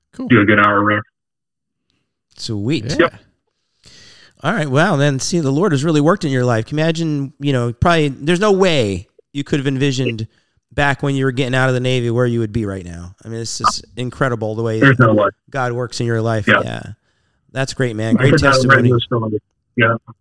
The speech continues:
Speaker 3: Yeah.
Speaker 2: Could not have written this story myself. So, yeah.
Speaker 3: Yeah.
Speaker 1: Classic case of the path from s-, point A to point B is not always a straight line.
Speaker 3: Right,
Speaker 1: Right?
Speaker 3: yeah.
Speaker 1: You know,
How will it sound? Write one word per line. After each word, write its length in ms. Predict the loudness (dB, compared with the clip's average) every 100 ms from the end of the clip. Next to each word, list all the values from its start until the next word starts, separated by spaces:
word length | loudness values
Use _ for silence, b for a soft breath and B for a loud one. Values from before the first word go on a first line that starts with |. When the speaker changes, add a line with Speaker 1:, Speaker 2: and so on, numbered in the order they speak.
| _ -10
Speaker 3:
Yeah. 160 | -2
Speaker 2:
Could 120 | 2
not 140 | 2 2
have 80 | 0
written 200 | -2 -4
this 120 | -8
story 340 | -8 -6 -4 -6 _ _
myself. 440 | -8 -6 -4 -4 -6
So, 220 | -6 -6 -6 _
yeah. 220 | 0 0 0
Speaker 3:
Yeah. 80 | -6 B B _
Speaker 1:
Classic 500 | -12 -6 -6 -2 -4
case 360 | -2 0 0 -2
of 400 | -4 -4 -8 -10
the 320 | -10 -8 -12 -16 _ _ _ _ _ _ _ -12
path 440 | -4 -4 -4 -8
from 160 | -6 -6
s-, 180 | -6 -10 _
point 240 | -6 -6 -2
A 160 | 0 0
to 100 | 0
point 300 | 0 -2 -2
B 280 | -4 0
is 160 | 0 0
not 260 | -2 0 0
always 340 | 2 0 -4
a 100 | -8
straight 520 | -14 -14 -10 -10 -10
line. 160 | -10 -4
Speaker 3:
Right, 160 | 0
Speaker 1:
Right? 300 | 0 0 -2 -4
Speaker 3:
yeah. 80 | -2
Speaker 1:
You 60 |
know, 340 | -2 -2 -2